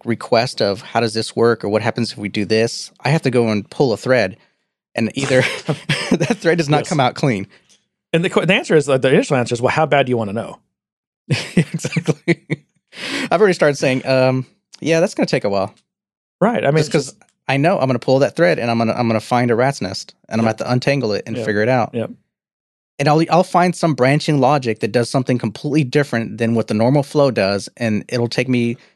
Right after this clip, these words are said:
Speaker 1: which it did today. I found exact, that exact scenario. Normal conditions re-, results return one way. Under a certain condition,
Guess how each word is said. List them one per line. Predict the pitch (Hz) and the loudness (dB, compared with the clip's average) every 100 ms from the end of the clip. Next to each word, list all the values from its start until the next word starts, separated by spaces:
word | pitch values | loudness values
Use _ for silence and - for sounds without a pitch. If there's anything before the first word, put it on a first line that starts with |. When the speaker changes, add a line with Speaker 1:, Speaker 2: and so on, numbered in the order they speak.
| _ | _
Speaker 1:
which | 135 143 | 0 0
it | 120 | 2
did | 151 113 | 2 2
today. | 123 127 120 104 - _ - | 0 0 0 -2 -8 _ -4
I | 113 | -2
found | 123 117 117 110 - _ _ _ 143 | 0 0 0 -2 -10 _ _ _ -4
exact, | 120 113 95 120 | -4 -4 -2 -2
that | |
exact | 110 104 131 - | -4 -2 -4 -2
scenario. | 156 147 131 101 98 - _ _ _ _ _ _ _ _ _ | 0 2 2 0 -2 -8 _ _ _ _ _ _ _ _ _
Normal | 135 139 165 165 | 2 4 4 2
conditions | 165 143 151 131 120 117 123 | 2 2 2 0 -2 -2 -2
re-, | 123 | -4
results | 139 120 117 117 - | -2 -2 0 0 -2
return | 117 - 117 104 | -4 0 0 2
one | 104 101 | 0 0
way. | 92 - _ _ _ _ _ - | -4 -8 _ _ _ _ _ -2
Under | 113 110 104 | 2 2 0
a | 117 | -2
certain | - 139 156 | 0 0 0
condition, | 139 151 165 - 120 104 - | 0 2 2 2 0 -2 -4